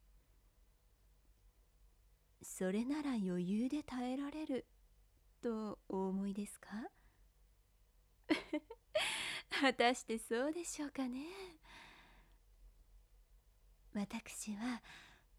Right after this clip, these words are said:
ご主人様のおちんちんに直接触れずに、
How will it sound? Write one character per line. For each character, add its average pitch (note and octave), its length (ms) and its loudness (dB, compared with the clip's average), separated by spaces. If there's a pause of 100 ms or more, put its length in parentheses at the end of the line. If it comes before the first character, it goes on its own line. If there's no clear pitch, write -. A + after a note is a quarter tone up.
(140)
ご B3 160 10
主 D#4+ 180 6
人 D#4 220 12
様 C4 300 8
の A3 120 6
お A3 80 6
ち C4+ 240 2
ん C4+ 120 4
ち A#3+ 180 0
ん G#3+ 60 6
に F#3 220 2
直 F3 200 4
接 C#4 400 -2
触 G3 220 -2
れ A#3+ 140 2
ず D4+ 180 -6
に、 D#4 200 2